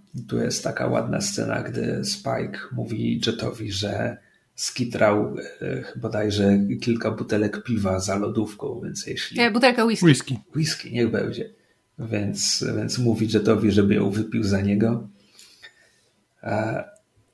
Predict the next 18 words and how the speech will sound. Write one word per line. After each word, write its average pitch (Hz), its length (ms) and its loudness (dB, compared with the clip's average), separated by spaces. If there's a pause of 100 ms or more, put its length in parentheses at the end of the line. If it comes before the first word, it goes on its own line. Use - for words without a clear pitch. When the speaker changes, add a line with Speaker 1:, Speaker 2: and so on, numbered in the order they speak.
(580)
Speaker 1:
po 143 100 0
czym 165 200 0
przenosimy 202 500 6
się 202 100 8
na 190 160 6
Ziemię, 131 640 4
gdzie 113 460 2
Duchan 151 480 2
i 131 100 2
Miles 143 480 2
ruszają 139 460 2
na 131 120 4
ratunek 143 560 2
i 131 80 2
widzimy, 139 460 2
nad 135 220 -4
czym 123 320 -2
Duchan 135 600 -2